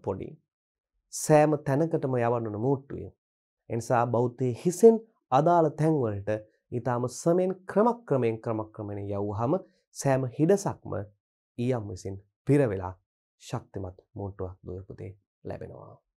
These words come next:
අප මේ ආකාරයට කතා කර මෘදු පෑස්සීම අවසන් වෙනවා. අපිට ඊළඟට තිබෙනවා දෙවන පෑස්සුම, දැඩි පෑස්සුම.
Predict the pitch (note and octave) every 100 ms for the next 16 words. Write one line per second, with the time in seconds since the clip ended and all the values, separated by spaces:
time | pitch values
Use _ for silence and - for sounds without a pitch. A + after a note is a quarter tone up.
0 | _ _ _ _ _ _ _ _ - B3
1 | D#4 C#4+ C4 A#3+ A#3+ A#3+ A#3+ A#3 F#3 B2
2 | - - F3 E3+ F#3+ F#3+ G3 D#3 A2 -
3 | _ _ - A2 B2+ D3+ G3+ A3+ G3 -
4 | B2 A2+ - - - D#2+ - _ _ _
5 | _ _ _ _ _ - C#3 A#2 - G#2
6 | D3+ - G2 G2 _ _ _ _ _ _
7 | _ _ _ _ _ - A#3+ F4 B3+ B3+
8 | D4 C#4 - A#3 C#4+ C3 D3 D4 - _
9 | _ _ _ A#2 B2+ G#3 C#4 G#3+ C#3+ A2
10 | - G#2 G2 F2+ - _ _ _ _ _
11 | _ _ A2 C3+ D3 D#3+ G#2 G2 - -